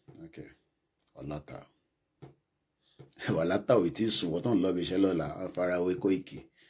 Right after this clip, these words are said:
Nigeria problem. Mo mọ̀yàn kan tí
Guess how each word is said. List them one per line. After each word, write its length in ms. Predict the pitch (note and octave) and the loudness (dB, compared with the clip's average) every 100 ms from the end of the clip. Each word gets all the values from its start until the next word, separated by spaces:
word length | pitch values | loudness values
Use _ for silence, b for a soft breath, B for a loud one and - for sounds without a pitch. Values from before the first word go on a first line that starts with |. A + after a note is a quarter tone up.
| b b b b b - _ _ _ _ _ _ _ - | b b b b b -20 _ _ _ _ _ _ _ 4
Nigeria 440 | A2+ A#2+ C#3+ E3 | 6 8 10 8
problem. 420 | D#3+ C3 A2 E2 - _ _ _ _ _ _ _ _ _ _ _ | 8 6 6 0 -4 _ _ _ _ _ _ _ _ _ _ _
Mo 100 | G#2 A#2+ | 6 8
mọ̀yàn 440 | A2+ G#2+ G2+ G2 | 8 6 6 4
kan 160 | A#2 A#2 | 2 0
tí 200 | - C#3+ | 2 4